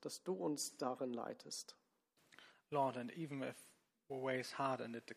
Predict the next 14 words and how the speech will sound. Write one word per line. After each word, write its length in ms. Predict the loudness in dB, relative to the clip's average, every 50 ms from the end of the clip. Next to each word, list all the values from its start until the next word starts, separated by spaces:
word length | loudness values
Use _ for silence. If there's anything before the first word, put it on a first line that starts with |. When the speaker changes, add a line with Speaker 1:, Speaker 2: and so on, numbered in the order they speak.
| -12 -14 -12 -10
Speaker 2:
exhausts 560 | -8 -6 -2 0 0 0 0 0 -2 -2 -2
us, 240 | -2 -4 -4 -8 -10 -14 -20 -20 -20 -20 _ _ _ _ _ -8
please 500 | -6 -4 -4 -2 -4 -4 -4 -4 -4 -6 -8 -16 _ _ _ _ _ -2
lead 240 | 2 2 4 4 2
us. 360 | 2 0 -2 -6 -6 -8 -10 -14 _ _ _ _ _ _ _ _ _ _ _ _ _ _ _ _ _ _ _ _ _ _ _ -20 -20 -20 -20 -20 -20 -20 _ _ _ _ _ _ _ _ _ _ _ _ _ _ _ _ _ _ _ _ _ _ _ _ _ _ _ _ _ _
Speaker 1:
Ich 140 | -12 2 4
bitte 200 | 4 4 4 4
dich, 260 | 4 4 2 4 6
Herr, 300 | 6 6 6 6 4 2 -4 -14 -20 -20 -20 _ _ _ _ _ _ _ _ _ _ _ _ _
oder 140 | 0 0 2
ich 180 | 0 0 4 8
danke 320 | 8 8 8 8 4 4
dir, 180 | 4 4 4 4
Herr, 340 | 4 2 2 2 0 -2